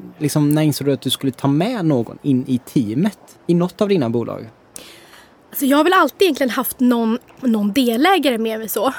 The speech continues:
Speaker 2: eh, som har kompletterat det jag inte kan. Men jag har inte tagit in dem i hjärtat. Alltså jag har inte sett dem som min, som min parhäst, precis som jag ser min man, att vi är ju,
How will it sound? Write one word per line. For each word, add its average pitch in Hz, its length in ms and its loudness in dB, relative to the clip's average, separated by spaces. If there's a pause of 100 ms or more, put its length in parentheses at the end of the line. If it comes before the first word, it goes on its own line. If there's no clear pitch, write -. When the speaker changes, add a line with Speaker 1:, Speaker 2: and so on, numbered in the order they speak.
Speaker 2:
eh, 233 80 -10
som 240 140 -2
har 226 40 -2
kompletterat 247 680 0
det 214 60 -2
jag 220 100 -2
inte - 140 -14
kan. 269 380 -2 (580)
Men 247 500 2
jag 262 180 0
har 277 80 2
inte 254 160 0
tagit 294 360 0
in 247 280 2
dem 226 280 0 (500)
i - 100 0
hjärtat. - 560 -2
Alltså 262 140 -2
jag 254 40 0
har - 20 -2
inte 277 180 -4
sett - 260 -6
dem 247 140 0
som 247 140 -2
min, 233 280 0 (280)
som - 140 -2
min 240 160 2
parhäst, 269 580 0
precis 254 220 -4
som 247 80 -2
jag 233 100 -2
ser 240 140 -2
min 233 180 2
man, 254 300 2
att - 160 -8
vi 269 280 0
är 254 80 2
ju, 240 140 0